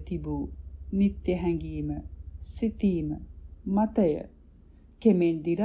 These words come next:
า යනු ඔහුට දැනෙයි. අනිච්චානුපස්සනාව නැවත නැවත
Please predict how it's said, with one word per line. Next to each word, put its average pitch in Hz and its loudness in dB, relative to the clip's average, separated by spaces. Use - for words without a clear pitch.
า 247 2
යනු 156 0
ඔහුට 170 -2
දැනෙයි. 170 4
අනිච්චානුපස්සනාව 220 4
නැවත 196 2
නැවත 214 4